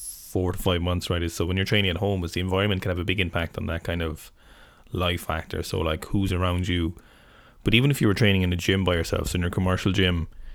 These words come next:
a nice, warm, perfect downlighting gym,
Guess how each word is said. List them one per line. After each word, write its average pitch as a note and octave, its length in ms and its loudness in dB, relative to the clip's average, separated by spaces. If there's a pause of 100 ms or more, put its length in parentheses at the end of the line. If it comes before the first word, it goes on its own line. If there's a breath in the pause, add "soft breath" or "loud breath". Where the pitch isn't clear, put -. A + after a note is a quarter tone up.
(240 soft breath)
a E2 60 0
nice, A2+ 500 4
warm, G2 720 2 (1040)
perfect G2+ 420 0
downlighting F#2 760 0 (180)
gym, F2 380 0